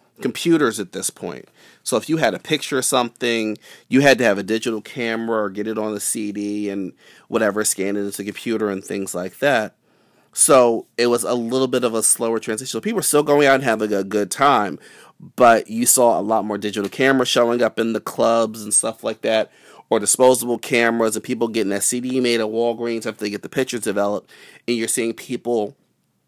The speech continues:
sharing their experience within what is normally a so-called sacred place, sort of, and you're seeing them on the internet that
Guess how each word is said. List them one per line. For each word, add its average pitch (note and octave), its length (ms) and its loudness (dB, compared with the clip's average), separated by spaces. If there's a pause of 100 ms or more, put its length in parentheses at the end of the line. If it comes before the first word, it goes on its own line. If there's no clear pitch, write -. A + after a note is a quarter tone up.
(540)
sharing C3 460 2
their A2+ 140 0
experience A2+ 920 -2 (340)
within A2+ 420 0
what G#2+ 120 -2
is G#2 160 -6
normally A2+ 760 -2
a G2+ 460 -2 (1200)
so-called C3 800 4
sacred D#3+ 560 2
place, C#3 560 -2
sort F2 460 -4
of, G2+ 260 -10 (560)
and A2+ 80 -2
you're A2+ 80 -6
seeing B2 380 0
them A2+ 300 0
on G#2+ 180 -2
the G#2+ 80 -6
internet G2 560 -8 (240)
that A#2 200 -2